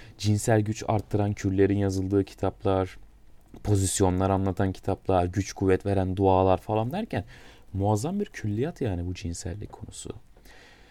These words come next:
Ve bir tabu gibi de bakılmıyor yani, gayet yaygın.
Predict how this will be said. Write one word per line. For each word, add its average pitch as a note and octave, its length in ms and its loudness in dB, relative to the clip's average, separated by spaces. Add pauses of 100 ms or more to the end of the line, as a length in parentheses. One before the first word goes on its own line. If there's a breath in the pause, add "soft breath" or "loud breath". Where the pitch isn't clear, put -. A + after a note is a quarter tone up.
(440 loud breath)
Ve D3 120 2
bir F3+ 80 0 (120)
tabu E3+ 220 4
gibi D3+ 180 -2
de G3 120 0
bakılmıyor F#3+ 480 0
yani, F#2 260 -4
gayet B2+ 360 0
yaygın. D#3+ 440 0